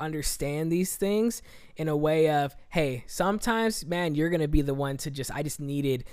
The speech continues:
the, this relationship, this conversation to, to guide me, to help me. And sometimes where I'm gonna, where I'm gonna walk in, I'm gonna be able to influence you and to help you. And it's like, it's, it's a reciprocal relationship.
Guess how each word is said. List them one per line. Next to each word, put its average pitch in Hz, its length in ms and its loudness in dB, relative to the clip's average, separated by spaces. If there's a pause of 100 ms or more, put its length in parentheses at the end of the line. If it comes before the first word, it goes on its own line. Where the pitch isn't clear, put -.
(200)
the, 139 280 -2
this 143 240 -4
relationship, 135 640 -2
this 135 140 -4
conversation 135 800 -4
to, 131 200 -4
to 135 140 -6
guide 131 420 -2
me, 135 200 -2
to 135 120 -6
help 143 380 -2
me. 147 240 -6 (260)
And 147 120 -4
sometimes 202 600 0
where 151 260 -4
I'm 165 300 -2
gonna, 170 140 2
where 165 180 0
I'm 180 100 2
gonna 180 120 0
walk 180 240 0
in, 170 80 0
I'm 175 160 0
gonna 170 120 0
be 151 180 4
able 147 220 0
to - 200 -4
influence 139 560 -6
you 143 240 0
and 135 100 -6
to 131 80 -8
help 143 320 -6
you. 143 200 -4 (260)
And 143 180 -4
it's 147 140 -2
like, 156 120 0
it's, 170 160 -4
it's 170 220 -2
a 160 100 4 (120)
reciprocal 170 640 2
relationship. 135 800 -2